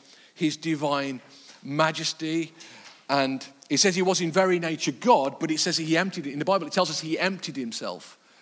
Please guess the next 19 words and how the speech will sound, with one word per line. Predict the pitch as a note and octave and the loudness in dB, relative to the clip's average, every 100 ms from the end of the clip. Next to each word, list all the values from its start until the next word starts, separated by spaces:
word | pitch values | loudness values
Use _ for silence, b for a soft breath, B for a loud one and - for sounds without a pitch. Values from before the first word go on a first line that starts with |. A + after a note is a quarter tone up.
| b b b | b b b
of | B2+ B2+ | -6 -4
that | C3+ E2 - - _ - | -4 -6 -12 -20 _ -10
and | C3+ | -2
made | D#3 D#3+ | 0 0
himself | D3 - C#3+ C#3 - - B B B | -2 0 0 -2 -8 -20 B B B
nothing, | B2+ D3+ D#3 D3+ G2 F#2+ - | -4 -2 -2 -4 -8 -10 -6
taking | E3+ E3+ E3 | -2 -2 -4
the | D3 | -4
nature | C#3+ E3+ E3 E3 | -2 -2 -2 -6
of | C#3+ | -6
a | C3+ | -4
servant. | - - F3+ C#3 A#2+ B B | -2 -2 -2 -4 -10 B B
He | F#3 | 0
didn't | F#3+ B3+ G#3 | 2 0 0
just | F3+ D#3 | -2 0
walk | F3+ F#3 - | 2 2 0
across | - F#3 - | -6 -4 -4
the | - D3 | -4 -4
room. | D3 A#3+ F3+ B2+ B2 | -2 0 0 -2 -6